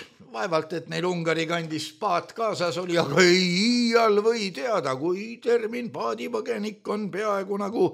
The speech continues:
frantsiisileping, siis võib paat kaasas ka olla, mis sa teed? Ungari valitsus laseb ehitada küll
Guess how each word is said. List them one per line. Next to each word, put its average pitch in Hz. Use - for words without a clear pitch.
frantsiisileping, 254
siis 269
võib 151
paat 285
kaasas 294
ka 285
olla, 175
mis 160
sa 247
teed? 220
Ungari 262
valitsus 208
laseb 180
ehitada 202
küll 190